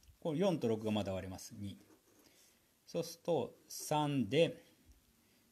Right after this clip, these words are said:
えっと、二で三です。さて、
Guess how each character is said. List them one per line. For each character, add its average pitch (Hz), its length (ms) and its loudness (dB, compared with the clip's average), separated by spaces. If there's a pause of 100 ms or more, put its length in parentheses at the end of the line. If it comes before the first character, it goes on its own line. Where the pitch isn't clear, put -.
え 101 220 -6
っ - 100 -20
と、 98 220 -10 (120)
二 190 200 0
で 113 160 2
三 98 360 -4
で 87 100 -14
す。 - 180 -16 (1900)
さ 254 240 4
て、 - 380 2